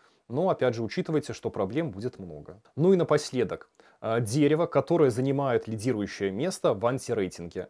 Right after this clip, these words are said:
это тополь. Тополь когда-то в послевоенные годы очень широко использовался для озеленения городов.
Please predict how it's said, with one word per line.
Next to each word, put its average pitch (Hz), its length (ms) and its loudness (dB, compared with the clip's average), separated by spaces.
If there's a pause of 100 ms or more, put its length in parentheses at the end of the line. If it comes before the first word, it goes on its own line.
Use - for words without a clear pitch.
это 185 400 2 (180)
тополь. - 380 6 (880)
Тополь 180 360 6
когда-то 131 400 0
в - 60 -4
послевоенные 104 680 -2
годы 156 360 4
очень 127 360 4
широко 101 480 -4
использовался 165 680 -2
для 101 180 -4
озеленения 117 600 -4
городов. 107 480 -2